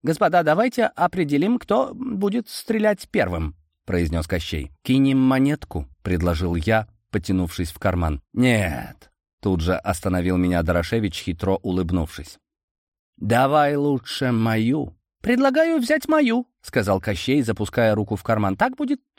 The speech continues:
честно». Мы не стали возражать. «Орел», рявкнул Дорошевич. «Решка»,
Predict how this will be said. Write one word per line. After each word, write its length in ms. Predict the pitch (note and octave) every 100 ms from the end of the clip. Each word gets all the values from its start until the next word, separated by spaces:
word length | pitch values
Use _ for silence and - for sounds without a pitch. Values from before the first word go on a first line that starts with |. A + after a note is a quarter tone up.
| _ _ -
честно». 520 | F4 F#4+ - B2+ - _
Мы 140 | G#2+ A#2
не 120 | A#2+
стали 320 | - A2+ F#2+
возражать. 600 | F2 E2+ E2 D#2+ D#2 - _ _ _ _ _ _ _ _ _ _
«Орел», 640 | F2+ G2 G#2 F2 B1+ A#1+ _ _ _
рявкнул 580 | G#2+ F2+ D#2+ - E2+ D#2+
Дорошевич. 680 | E2 D#2+ - D2+ C#2+ - - -
«Решка», 520 | C#3+ G#3+ G#3+ - G#3+